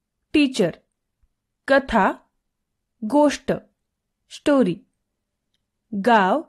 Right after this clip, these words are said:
खेडे, व्हिलेज. पत्नी, बायको,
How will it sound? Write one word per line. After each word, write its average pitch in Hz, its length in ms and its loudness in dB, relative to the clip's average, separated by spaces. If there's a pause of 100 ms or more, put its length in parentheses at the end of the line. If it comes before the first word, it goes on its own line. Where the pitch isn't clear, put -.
(840)
खेडे, 285 400 2 (840)
व्हिलेज. 254 560 0 (1120)
पत्नी, 269 580 0 (720)
बायको, 262 600 0